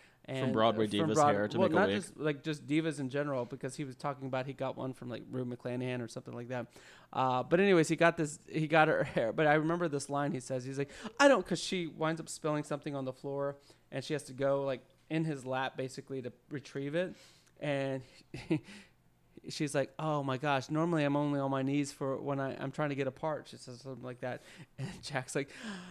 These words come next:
Speaker 1: "I don't care what you say, Patti LuPone." Just the way he says it and delivers it, it was just, like, very
Speaker 2: Well, 'cause
Speaker 1: funny.
Speaker 2: Patti LuPone is considered the Meryl Streep of
Speaker 1: Yes.
Speaker 2: Broadway.
Speaker 1: But, I mean, so they had these legendary actors, but they also had these big name, like, straight dudes, like,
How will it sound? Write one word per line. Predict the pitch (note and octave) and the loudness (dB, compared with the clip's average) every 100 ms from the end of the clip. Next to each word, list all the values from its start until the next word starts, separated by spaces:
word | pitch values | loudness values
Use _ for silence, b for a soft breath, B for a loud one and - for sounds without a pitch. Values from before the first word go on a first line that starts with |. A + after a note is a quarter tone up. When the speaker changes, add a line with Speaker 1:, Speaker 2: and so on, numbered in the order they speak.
| B - | B 6
Speaker 1:
"I | D#4 | 8
don't | D#4 | 8
care | C4 C#4 | 8 10
what | B3 B3 | 12 10
you | A3+ | 6
say, | - G#3+ | 4 4
Patti | G#3 G#3+ | 6 8
LuPone." | G#3+ G#3 A3 G#3+ G#3+ F#3+ | 10 10 10 10 6 0
Just | D#3 D3+ | -6 -6
the | C#3+ | -6
way | C#3+ | -6
he | C3 | -8
says | - A#2+ A#2+ | -6 -6 -6
it | B2 | -10
and | B2 | -12
delivers | A#2 A#2+ A#2+ A#2+ | -12 -10 -12 -12
it, | |
it | A#2 | -12
was | B2 | -14
just, | - A2+ - | -16 -16 -14
like, | - - | -16 -14
very | A2+ A2+ - | -14 -14 -6
Speaker 2:
Well, | A#2 | -2
'cause | B2+ A#2+ | 0 0
Speaker 1:
funny. | C3+ C3 | 2 2
Speaker 2:
Patti | C#3 A#2+ | 2 0
LuPone | A2+ | 0
is | G2+ | -2
considered | - F2+ F2+ E2 | -6 -10 -8 -6
the | E2+ D#2 | -6 -6
Meryl | F#2+ F2 | -6 -6
Streep | - - F2+ | -10 -12 -12
of | E2 E2+ | -14 -18
Speaker 1:
Yes. | F2 | -16
Speaker 2:
Broadway. | E2 E2 - F#2 F2+ B B - | -12 -10 -10 -14 -14 B B -2
Speaker 1:
But, | A3 - - | 0 0 -2
I | G#3 | 0
mean, | G#3+ | 2
so | G#3+ A3 | 4 4
they | A3 | 6
had | A3+ G#3+ | 6 4
these | G#3 E3+ | 0 2
legendary | E3+ E3+ F3 E3+ C#3+ | 2 2 4 4 4
actors, | C#3+ E3 G#3+ F3 | 2 0 -2 -4
but | F3 | 2
they | F3 | 4
also | F3+ F3+ | 4 2
had | D#3+ | 0
these | D3+ C3 | -2 -2
big | B2 C#3 | -2 0
name, | C#3+ C#3+ D3 | 0 2 0
like, | C#3 C3+ | -2 -6
straight | - - C3+ D3 | -10 -8 -6 -2
dudes, | D#3+ F3+ E3+ | 0 0 -2
like, | D3+ | -6